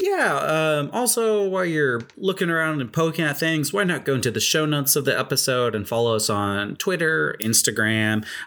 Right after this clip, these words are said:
Uh, you can support us on Patreon. And in fact, uh, shout out to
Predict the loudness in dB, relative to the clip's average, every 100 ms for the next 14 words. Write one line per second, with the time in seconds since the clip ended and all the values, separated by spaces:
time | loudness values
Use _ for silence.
0 | -2 0 0 0 0 0 0 0 0 0
1 | 0 2 0 0 -2 -2 0 0 2 0
2 | -2 -10 -12 -2 -2 -2 -2 -2 0 -2
3 | -2 -2 -2 0 0 0 0 -2 -2 -2
4 | 0 0 -2